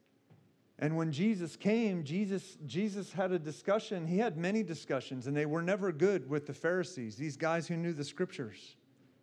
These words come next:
right? He was always confronting them, and they were always angry at him because he's claiming to be the Son of God, and they're saying, "No, we're,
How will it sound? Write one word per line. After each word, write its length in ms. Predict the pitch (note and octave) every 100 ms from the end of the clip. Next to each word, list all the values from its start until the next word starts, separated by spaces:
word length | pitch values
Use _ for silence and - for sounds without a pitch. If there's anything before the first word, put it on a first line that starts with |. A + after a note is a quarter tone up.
| _
right? 300 | C#3+ E3 F#3+ - - - _ _
He 100 | F#3
was 140 | F#3+
always 240 | G#3 A3 G#3+
confronting 500 | G3+ F#3 G#3+ A3 A3
them, 140 | D#3+
and 100 | D#3
they 80 | F#3
were 140 | G#3+
always 340 | F3+ F#3+ F#3 D#3
angry 460 | D#3 G#3 G#3 F#3 D3+
at 140 | C#3
him 200 | C#3+ D#3
because 340 | D#3 D3 D#3+
he's 160 | D#3+ G3+
claiming 420 | - G#3 G3 F#3
to 60 | F3
be 140 | E3+
the 120 | D#3+
Son 240 | D3 - F3+
of 160 | D#3
God, 400 | C#3 F#3 F3+ D3+ C#3 - - -
and 160 | D3
they're 120 | E3+ F#3
saying, 540 | F#3 F#3+ F3+ E3+ D#3 - -
"No, 240 | D3+ F#3+
we're, 240 | F3+ E3+